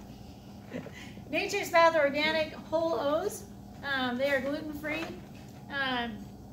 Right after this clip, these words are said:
and like I said, have the low sugar. Uh,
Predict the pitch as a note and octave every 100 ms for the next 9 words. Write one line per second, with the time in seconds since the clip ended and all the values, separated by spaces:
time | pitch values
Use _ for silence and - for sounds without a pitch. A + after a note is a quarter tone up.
0 | - B3 A#3+ A#3+ B3 B3+ B3+ B3+ A#3+ A#3
1 | A#3 A#3+ A#3 - D#4 D#4+ D#4 D4 - -
2 | - - - - C4 B3+ A#3+